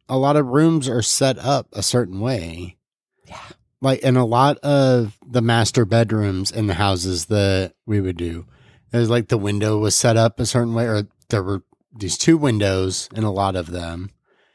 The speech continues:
Speaker 1: and those would go on either side of the bed, and there was also a vent on either side of where the bed would go, and outlets and things.
Speaker 2: Yeah,
Speaker 1: And it
Speaker 2: which
Speaker 1: was
Speaker 2: is
Speaker 1: set
Speaker 2: weird.
Speaker 1: up for that. And there were a lot of houses, like, the cable line was run in,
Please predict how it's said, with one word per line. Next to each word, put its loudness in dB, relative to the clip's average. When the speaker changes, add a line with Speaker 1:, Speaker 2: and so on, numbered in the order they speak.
Speaker 1:
and 0
those 2
would 0
go 4
on 2
either 2
side 2
of -2
the 2
bed, 0
and -4
there -2
was -2
also -2
a 0
vent 2
on -2
either 0
side 0
of -2
where 0
the 0
bed -2
would -6
go, 0
and -4
outlets 0
and -4
things. -4
Speaker 2:
Yeah, 2
Speaker 1:
And 4
it 6
Speaker 2:
which 4
Speaker 1:
was 4
Speaker 2:
is 6
Speaker 1:
set 4
Speaker 2:
weird. 4
Speaker 1:
up -4
for 0
that. -10
And 2
there 2
were 2
a 2
lot 0
of 0
houses, 0
like, -2
the 2
cable 4
line 0
was -2
run 2
in, 0